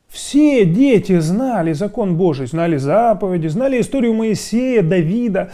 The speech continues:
знали евангельские притчи. Их знал Ленин, Сталин, их знал Троцкий, отлично их знал Дзержинский, который в детстве даже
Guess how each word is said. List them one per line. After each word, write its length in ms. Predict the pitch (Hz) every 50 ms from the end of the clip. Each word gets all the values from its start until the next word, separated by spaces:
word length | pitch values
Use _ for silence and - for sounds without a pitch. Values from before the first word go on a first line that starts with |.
| - - - -
знали 440 | - 156 143 156 190 233 254 262 254
евангельские 840 | 233 202 190 185 175 220 240 233 220 202 208 175 - - - 190 175
притчи. 560 | 180 - 175 185 214 220 - - - - - - _ _ _ _ _ _ _ _ _ _
Их 180 | - 170 175 156
знал 320 | 139 160 160 156 156 143
Ленин, 640 | 139 139 139 143 151 165 180 190 190 185 175 165 - - - _ _ _ _ _ _ _ _
Сталин, 840 | - - - - - - 147 156 175 190 190 185 170 170 165 156 143 - _ _ _ _ _ _ _ _ _ _ _ _ _ _ _
их 200 | - 247 262 196
знал 320 | 156 165 220 226 208 220
Троцкий, 880 | - - - 175 160 185 208 220 220 - - - - - 190 180 175 - - _ _ _ _ _ _ _ _ _ _ _ _ _ _ _
отлично 760 | - 214 196 208 - 220 214 233 285 285 - - - - 190 185 175
их 60 | 156
знал 280 | 131 175 196 190 170 139
Дзержинский, 1000 | 135 143 185 208 185 151 143 147 175 202 220 208 - - - 196 180 - - - _ _ _ _ -
который 720 | - 190 180 185 - 226 214 208 196 180 180 170 156 147 - - _ _ _
в 180 | 156 139 147 147
детстве 600 | 160 190 175 - - - - - 165 160 156 - - _ _
даже 580 | - 151 165 165 165 156 147 156 160 156 151